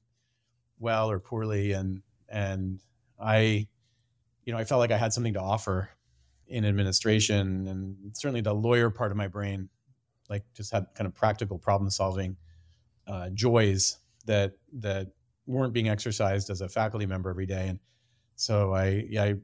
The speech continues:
jumped at the opportunity to become an administrator, and I've enjoyed that a lot. I really, I think it's kind of the perfect job for me and the perfect balance of being in the, in the university and then being able to enjoy the,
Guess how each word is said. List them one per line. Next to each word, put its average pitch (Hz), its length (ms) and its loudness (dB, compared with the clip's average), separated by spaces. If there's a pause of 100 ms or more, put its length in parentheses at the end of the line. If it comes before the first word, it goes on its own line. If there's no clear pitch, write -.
(640)
jumped 120 260 -2
at 110 60 -2
the 101 100 2
opportunity 101 800 0 (200)
to - 80 -8
become 107 280 -2
an 110 60 0
administrator, 113 500 0
and 107 100 2
I've 143 80 4
enjoyed 165 300 8
that 151 160 6
a 123 40 4
lot. 135 280 8
I 117 60 6
really, 117 380 2 (360)
I 127 40 -6
think 135 120 0
it's 113 140 -4 (280)
kind 139 100 -2
of 120 60 -2
the 104 80 -2
perfect 117 300 -2
job 107 260 2
for 113 80 -4
me 104 120 2
and 98 80 0
the 95 60 -6
perfect 101 260 -8
balance 101 340 -4
of 92 100 -10
being 127 240 0
in 120 140 -2
the, 110 260 -2
in 160 100 0
the 143 80 4
university 113 540 0
and 104 140 -4
then 104 360 -6
being 123 140 -6
able 117 120 -4
to 110 80 -6
enjoy 110 340 -2
the, 101 200 -2